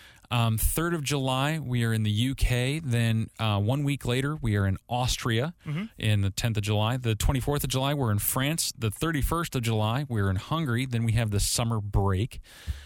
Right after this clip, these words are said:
Speaker 1: Twenty-eighth of August, we're in Belgium, thank God. Uh, that keeps its place on the calendar, returning from the summer break. Fourth of September, next week, we're in Zandvoort. Uh, then this is, it is the triple header, so we head to, straight to Monza.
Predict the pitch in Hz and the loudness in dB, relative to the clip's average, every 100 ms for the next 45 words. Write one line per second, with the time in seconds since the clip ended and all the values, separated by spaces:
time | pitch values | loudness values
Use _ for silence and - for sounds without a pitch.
0 | - - 170 196 170 135 156 180 190 127 | -10 0 2 2 0 0 0 0 0 0
1 | 120 110 101 113 113 98 87 92 92 85 | 0 0 2 2 2 0 -2 -4 -4 -2
2 | 92 104 123 127 - 101 95 120 131 - | -2 0 -2 -6 -4 -2 0 -2 -2 -4
3 | 107 - - 107 95 - 95 - 95 98 | -2 -4 -4 -2 0 -2 -6 -4 -2 -2
4 | 110 95 90 104 92 87 90 87 101 90 | 0 -2 -2 -2 -4 -4 -4 -2 -2 0
5 | 101 120 - - - - - 160 151 143 | 0 0 -4 -16 -20 -10 -2 2 4 2
6 | 143 - 147 170 180 135 113 110 - 151 | 0 0 0 0 -4 0 0 2 2 2
7 | 170 117 101 98 95 110 135 131 139 185 | 0 0 2 2 2 2 2 0 0 -4
8 | - - - - 110 104 98 101 110 113 | -8 -20 -20 -4 2 4 4 2 2 2
9 | 107 107 120 110 101 - - 123 113 110 | 4 4 4 2 0 -4 -4 0 2 2
10 | 104 - 135 127 139 120 98 - 107 107 | 0 0 2 2 2 2 0 2 2 2
11 | 101 113 101 - 110 104 - 131 - 131 | 2 0 -2 0 0 0 -2 -2 -2 -2
12 | 120 107 110 104 95 | 0 0 2 0 -2